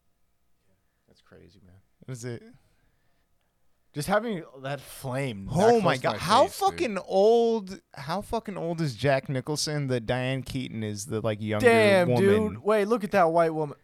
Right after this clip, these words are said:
Speaker 1: Oh.
Speaker 2: Oh, let me guess. She got a fat ass too, right?
Speaker 1: This was back when
Speaker 2: She got a
Speaker 1: white girls
Speaker 2: fat
Speaker 1: were
Speaker 2: ass?
Speaker 1: on top,
Speaker 2: Get the
Speaker 1: dude.
Speaker 2: fuck outta here.
Speaker 1: Oh, dude, beautiful. Wasn't life just better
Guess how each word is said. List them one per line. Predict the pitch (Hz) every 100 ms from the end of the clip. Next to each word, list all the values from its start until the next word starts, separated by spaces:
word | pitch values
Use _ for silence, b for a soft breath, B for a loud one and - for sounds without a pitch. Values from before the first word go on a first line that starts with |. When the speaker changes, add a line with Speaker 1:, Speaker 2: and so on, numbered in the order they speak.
| -
Speaker 1:
Oh. | 196 202 196 196 190 185 180 165 160 131 b _ _ _ _ _ _ _ _ _ _ _
Speaker 2:
Oh, | -
let | 127
me | 127
guess. | 123
She | -
got | 127 123
a |
fat | 135 123
ass | 127 120
too, | - 131
right? | 135
Speaker 1:
This | 202 170
was | 175
back | 156 165 165
when | 151
Speaker 2:
She |
got | 147
a |
Speaker 1:
white | 156
girls | 160 160
Speaker 2:
fat | 147
Speaker 1:
were | 147
Speaker 2:
ass? |
Speaker 1:
on | 120 107 -
top, | - 139 147 113 -
Speaker 2:
Get | 110
the | 110 113
Speaker 1:
dude. | 113
Speaker 2:
fuck | - -
outta | - -
here. | 117 123 -
Speaker 1:
Oh, | 139 123 107 B B B B B
dude, | _ 127 95
beautiful. | 123 139 135 -
Wasn't | 127 160 277 320
life | 196 196 -
just | 165 -
better | 107 110 117